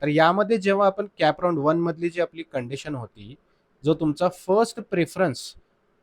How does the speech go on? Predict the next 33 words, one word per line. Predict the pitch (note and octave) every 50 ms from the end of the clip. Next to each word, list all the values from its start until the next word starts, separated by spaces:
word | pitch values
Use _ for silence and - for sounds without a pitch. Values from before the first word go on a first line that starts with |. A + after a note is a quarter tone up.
| _ -
है | C3+
ना, | F#3+ A#3 A#3
जो | F#3 D#3+ F#3+ G3
लॉक | F3+ C#3+ C#3+ E3 G3 G3 -
होऊन | - F3 F3 E3+
जात | D3 C#3 C3+ -
होता, | C#3+ B2+ - - G#2+ A#2+ C3+ C#3+ - -
फर्स्ट | D#3 F#3 F3+ - -
प्रेफरन्स | - D#3+ D3+ - D#3+ D#3 D3+ -
तुमचा | - D3 C#3+ - F3+ - - _
ऑटो | - F#3 G3+ - A#3 A3
फ्रीज | F#3+ F#3+ G3 F#3 D3+
होत | C#3+ C3 A#2+
होता, | B2 A#2 - - B2 C#3 - _ _ _ _ _ _ _ _
त्याचप्रमाणे | - F#3 A3 A3 - - - F#3 E3 E3 D#3+ F3 G3
कॅप | G3 - E3 D3 C#3 - D#3
राउंड | D#3+ D#3+ D#3 - -
टू | E3+ E3+
मध्ये | E3+ D#3+ D3 D3
काय | D3 D3 C3 B2+
होत | C3 B2+ A#2+ -
आहे, | - A2 A2+ C3+
तुमचे | D3 - - C3+ C3 B2+ - - D#3+
जे | D3 F3+ F#3+
फर्स्ट, | F#3 - - - - - D3 D#3 D#3 D3 - - - A2+
बघा | A2 A#2 A#2+ B2 C#3
लक्षात | C#3 C3+ B2+ - - D3+ D3
घ्या | D3 D3+ E3
बरं | F#3 G3+ G3+
का, | - D#3 C#3 -
खूप | - C#3+ C3 C#3
महत्त्वाचं | C3+ C3 - - C3 B2 - -
आहे, | A#2 G2+